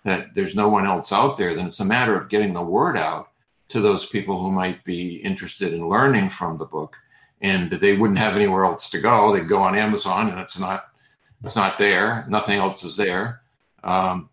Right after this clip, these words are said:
so you'd be the only, only, um, product, uh, you know, available. So I could see that, but it's still, it's a requirement that the author have a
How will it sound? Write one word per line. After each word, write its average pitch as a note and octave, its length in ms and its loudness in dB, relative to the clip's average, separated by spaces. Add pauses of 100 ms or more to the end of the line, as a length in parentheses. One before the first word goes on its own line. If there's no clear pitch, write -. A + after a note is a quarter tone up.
so G2+ 500 2
you'd G#2+ 300 2
be A2 100 2
the G2 180 2
only, G2 600 -2
only, F#2+ 500 -2
um, F2 400 -8
product, G2 480 2
uh, D#2+ 300 -4
you F#2+ 160 -6
know, F2+ 240 -4
available. F2+ 580 -2
So F#2+ 340 -2 (340)
I C3+ 180 2
could D#3+ 280 4
see D3 340 4
that, G#2 280 2
but E2+ 80 -2
it's - 320 -4 (100)
still, C3 760 2
it's - 320 -8 (200)
a D#2 60 -6
requirement A2+ 840 0
that F2 260 -4 (460)
the E2 120 -2
author G#2 320 2
have F#2+ 240 0
a D2+ 100 -6